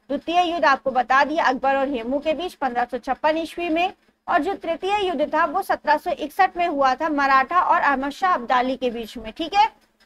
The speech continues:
जो पद्मावत पिक्चर थी वो इसी पे बनी हुई है, ठीक है। Option number आपका यहाँ पर B, अ, सी right है, अकबर और हेमू। उन्नीस सौ आठ ईस्वी में मुजफ्फरपुर में न्यायाधीश किंग्सफोर्ड की हत्या करने का प्रयास किसने किया था,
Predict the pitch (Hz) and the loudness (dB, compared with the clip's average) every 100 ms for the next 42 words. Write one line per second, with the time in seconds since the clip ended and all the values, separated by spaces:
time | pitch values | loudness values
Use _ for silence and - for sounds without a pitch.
0 | _ - 262 262 254 285 294 302 254 - | _ -6 -4 -2 0 0 0 -2 -4 -2
1 | 285 285 359 311 285 - 277 254 233 220 | 0 0 -2 -2 -2 -4 -2 -2 -2 -8
2 | 226 214 220 208 302 359 - _ _ - | -12 -14 -12 -8 0 0 0 _ _ -6
3 | 262 - 320 302 285 302 285 262 - 277 | -6 -4 -4 -2 0 2 2 0 -2 -4
4 | 277 262 269 349 523 - _ _ _ _ | -2 -2 2 2 2 -4 _ _ _ _
5 | _ _ 214 330 359 - 294 285 269 403 | _ _ -6 -2 -2 2 2 2 0 0
6 | 403 330 269 349 320 262 277 311 370 330 | 2 4 4 2 2 2 0 2 2 0
7 | 262 247 226 _ _ _ _ _ _ _ | -2 -4 -10 _ _ _ _ _ _ _
8 | _ _ _ _ _ _ _ _ _ _ | _ _ _ _ _ _ _ _ _ _
9 | _ _ _ _ _ _ _ - 330 359 | _ _ _ _ _ _ _ -4 -2 0
10 | 453 466 - 320 370 359 339 330 320 381 | -2 0 4 4 4 0 -6 -4 -2 0
11 | 359 320 320 415 392 339 349 359 302 285 | 0 0 0 -2 -2 -4 -2 0 2 2
12 | 285 311 392 - 370 381 - 330 339 392 | 2 0 -2 -4 -4 -4 -4 0 2 0
13 | - 349 330 285 254 349 359 320 285 320 | -2 -6 -2 -4 0 0 2 0 0 0
14 | 349 - 285 302 330 - 294 277 320 320 | 0 0 4 4 2 -4 -4 0 -2 2
15 | 320 320 330 339 | 2 2 4 0